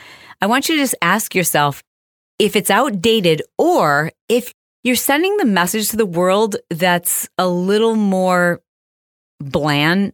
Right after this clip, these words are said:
than who you really are. Like, have you gotten lazy with your style? And if you have, and that's cool with you, great. But if your current style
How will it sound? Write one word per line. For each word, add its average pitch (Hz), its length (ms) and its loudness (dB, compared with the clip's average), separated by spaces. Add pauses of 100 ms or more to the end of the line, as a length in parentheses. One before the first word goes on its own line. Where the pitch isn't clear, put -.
than 165 220 2
who 156 140 0
you 170 200 0
really 143 340 0
are. - 320 -8 (1160)
Like, 180 100 0
have 262 160 0
you 277 80 0
gotten 190 320 0
lazy 151 480 0
with 135 240 -4
your 127 80 -4
style? 60 460 -4 (1400)
And 277 140 0
if 285 120 -2
you 175 80 2
have, 220 240 2
and 208 100 0
that's 190 160 0
cool 214 180 0
with 202 160 -2
you, 233 260 -2
great. 156 380 0 (320)
But 196 80 2
if 190 80 0
your 196 140 0
current 311 420 -2
style 196 720 0